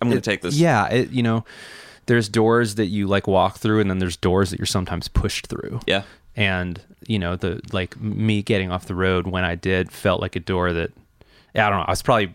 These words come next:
Speaker 1: You were half pushed?
Speaker 2: I was half pushed.
Speaker 1: Yeah.
Speaker 2: I, it was like the door I ended up being stumbling through.
Speaker 1: Yeah,
Speaker 2: And
Speaker 1: yeah.
Speaker 2: then you
Speaker 1: You were
Speaker 2: get
Speaker 1: going already, but someone
Speaker 2: Yeah,
Speaker 1: gave you
Speaker 2: it's
Speaker 1: a
Speaker 2: like,
Speaker 1: helping
Speaker 2: "Well,
Speaker 1: hand to go
Speaker 2: yes,
Speaker 1: through.
Speaker 2: here, here's, here's your next season,"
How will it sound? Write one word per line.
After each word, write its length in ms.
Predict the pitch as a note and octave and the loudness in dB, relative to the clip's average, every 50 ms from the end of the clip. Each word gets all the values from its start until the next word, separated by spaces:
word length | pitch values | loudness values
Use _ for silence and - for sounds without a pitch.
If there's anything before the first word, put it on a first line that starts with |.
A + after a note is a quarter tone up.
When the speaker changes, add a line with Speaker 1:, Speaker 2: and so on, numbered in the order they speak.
| - | -12
Speaker 1:
You 140 | - - B2 | -6 -2 0
were 60 | A#2 | 0
half 320 | - B2 B2+ A#2+ - - - | 2 2 0 0 -2 -4 -2
pushed? 380 | - C3 B2+ C3 - - - - D3+ | 0 2 2 2 2 0 2 4 4
Speaker 2:
I 100 | D3+ D#3 | 4 4
was 120 | D3 C3 | 4 2
half 400 | - - D3 C3 C3+ C#3 C3 - - | 2 2 4 2 2 2 0 -2 -2
pushed. 300 | - A#2+ F#2 D#2+ - - | -2 0 0 -2 -2 0
Speaker 1:
Yeah. 160 | A2+ G#2+ A2+ | 2 4 4
Speaker 2:
I, 100 | B2 A#2+ | 4 4
it 60 | A2+ B2+ | 2 2
was 160 | C3 A#2 - | 0 2 0
like 140 | B2 - - | -2 0 -2
the 60 | A2+ | 0
door 260 | F#2+ A#2+ A2+ A2+ G#2+ | 2 2 4 4 4
I 160 | G#2+ G#2 G2 | 4 2 2
ended 240 | - G#2+ G#2 G#2 G2 | 2 2 2 2 2
up 100 | G2+ F#2 | 2 0
being 240 | F#2 F#2 F2 F#2 - - | -2 -4 -4 -6 -8 -6
stumbling 560 | - - - - - F#2 F#2+ F2+ F2 E2+ E2 E2 | -6 -6 -2 -2 -2 -2 -2 -4 -4 -6 -6 -8
through. 280 | - - F2 E2 E2 | -6 -4 -2 0 2
Speaker 1:
Yeah, 80 | A#2+ A#2+ | 2 4
Speaker 2:
And 80 | A#2+ A#2+ | 4 4
Speaker 1:
yeah. 80 | A#2+ | 4
Speaker 2:
then 140 | - - - - | 2 2 0 -2
you 80 | A2 - | 0 2
Speaker 1:
You 60 | F#3 | 4
were 60 | F#3+ | 4
Speaker 2:
get 80 | - - | 4 4
Speaker 1:
going 240 | G3 G#3 G#3 G3 F#3 | 4 4 4 4 4
already, 300 | F3 E3 E3 D#3 C#3 C3+ | 4 4 4 2 2 2
but 180 | B2+ C#3 B2+ | 0 0 2
someone 180 | C#3+ F3 E3+ F3 | 4 4 6 6
Speaker 2:
Yeah, 180 | F3 D3+ D#3+ - | 6 4 4 4
Speaker 1:
gave 80 | C3 D3 | 4 4
you 60 | D3 | 4
Speaker 2:
it's 20 | |
Speaker 1:
a 20 | F3 | 4
Speaker 2:
like, 100 | D#3+ D3 | 4 4
Speaker 1:
helping 200 | F3+ E3+ D#3 D#3 | 4 4 6 6
Speaker 2:
"Well, 160 | D#3 D3+ D3 | 4 4 4
Speaker 1:
hand 340 | D3 D#3+ D3+ C#3+ C3+ B2+ A#2 | 2 0 0 0 0 -2 0
to 60 | - | 2
go 60 | B2+ | 4
Speaker 2:
yes, 280 | C#3 C#3 C3+ C3 B2 - | 4 6 4 4 2 2
Speaker 1:
through. 160 | C#3+ C3+ B2+ | 0 0 2
Speaker 2:
here, 160 | D3+ C#3+ C3+ | 2 2 2
here's, 400 | A#2 C3+ D3+ C#3+ C#3+ C3 - - - - | 2 2 2 4 4 2 0 -4 -8 -6
here's 280 | - - B2+ B2 A2+ | -2 0 2 2 2
your 120 | A2 A2 A2 | 0 0 2
next 300 | G#2+ G#2 - - - - | 0 0 -2 -4 -8 -4
season," 520 | - G#2 G2 F#2 - F#2+ F#2 F2 F2 - | -2 0 0 0 -2 -4 -4 -4 -6 -8